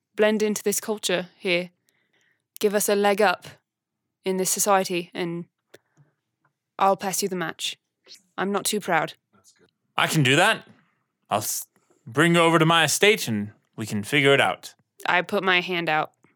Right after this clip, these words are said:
Speaker 2: He
Speaker 1: Shake
Speaker 2: puts
Speaker 1: his
Speaker 2: his
Speaker 1: hand.
Speaker 2: hand out.
Speaker 1: I give him, like, a hearty shake.
Speaker 2: He, he as well.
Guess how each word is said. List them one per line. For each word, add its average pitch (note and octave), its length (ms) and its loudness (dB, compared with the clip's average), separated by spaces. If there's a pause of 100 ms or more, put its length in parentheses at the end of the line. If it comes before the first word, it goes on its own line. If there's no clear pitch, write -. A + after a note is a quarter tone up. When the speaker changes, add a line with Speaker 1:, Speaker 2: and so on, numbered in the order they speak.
(200)
Speaker 2:
He C3+ 120 -4
Speaker 1:
Shake D#3 120 -2
Speaker 2:
puts - 140 -6
Speaker 1:
his G#2+ 100 -6
Speaker 2:
his - 60 -8
Speaker 1:
hand. G2+ 180 -4
Speaker 2:
hand - 0 -
out. G2+ 220 0
Speaker 1:
I F3 120 0
give G3 200 -4
him, G3+ 160 -4
like, F3+ 160 -4
a E3 120 -8 (200)
hearty D#3+ 280 -4
shake. - 400 -10 (680)
Speaker 2:
He, B2 340 0
he B2 220 -2
as G#2+ 120 -4
well. G2 280 -4